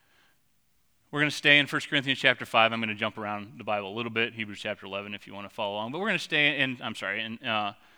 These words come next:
in, uh, Second Corinthians five. And I actually gave the wrong verses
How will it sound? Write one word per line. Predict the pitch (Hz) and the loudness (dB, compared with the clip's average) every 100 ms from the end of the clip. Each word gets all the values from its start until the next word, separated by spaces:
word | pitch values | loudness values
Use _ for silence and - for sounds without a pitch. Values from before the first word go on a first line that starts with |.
| _ | _
in, | - 117 | -6 -2
uh, | 107 | -2
Second | - 147 143 | 4 2 2
Corinthians | 139 131 135 123 | -2 -2 -2 -2
five. | - 123 139 - - - _ _ - | 4 6 6 2 -18 -20 _ _ -6
And | 113 | 2
I | 123 | 6
actually | 131 - 120 | 6 4 -4
gave | 110 120 123 135 123 - | 2 4 6 4 -2 -16
the | 139 107 | -12 -4
wrong | 117 123 127 123 | 0 2 0 -2
verses | 117 113 - 117 - | -4 -4 -6 -8 -10